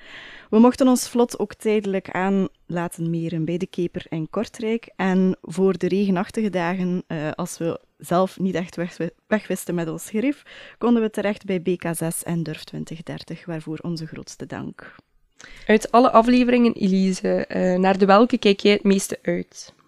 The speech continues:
Speaker 1: Ik vond alle afleveringen super interessant, maar er is er eentje waar ik, eh, meest naar uitkeek en dat is die over entrepreneurs, omdat ik mezelf daar het meest mee kan identificeren.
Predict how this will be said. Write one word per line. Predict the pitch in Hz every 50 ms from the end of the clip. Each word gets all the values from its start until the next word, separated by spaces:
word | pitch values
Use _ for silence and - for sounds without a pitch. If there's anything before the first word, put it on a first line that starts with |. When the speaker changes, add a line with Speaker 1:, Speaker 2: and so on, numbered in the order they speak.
| _ _ _ -
Speaker 1:
Ik | - 214 -
vond | - - 160 160 - -
alle | - 214 262 320 269
afleveringen | 226 269 - - 269 262 262 254 247 233 226 208 202 190
super | - - - 233 - 233
interessant, | 202 190 185 - 185 180 - - 196 233 302 294 -
maar | 226 202 190
er | 190 180
is | 185 190 196
er | 190 -
eentje | - - 208 233 254 - - 247
waar | 208 196 196
ik, | 185 180 -
eh, | - - - - 170 170 165 165
meest | 180 196 254 - -
naar | 226 208 208
uitkeek | 202 214 214 - - 214 196 196 - -
en | - 180 180
dat | 175 180
is | 175
die | 175 196 196 196
over | 190 180 -
entrepreneurs, | - 180 185 - - 175 170 - - 165 165 175 208 247 240 - -
omdat | - 190 196 196 196 180 190
ik | 185 180
mezelf | - 175 170 180 185 190 180
daar | 180 175
het | 175 -
meest | - 175 185 220 - -
mee | 214 185
kan | 185 - 185 170 175 160
identificeren. | - 185 175 175 175 - 175 - - 170 - - 180 190 233 262 311 339 359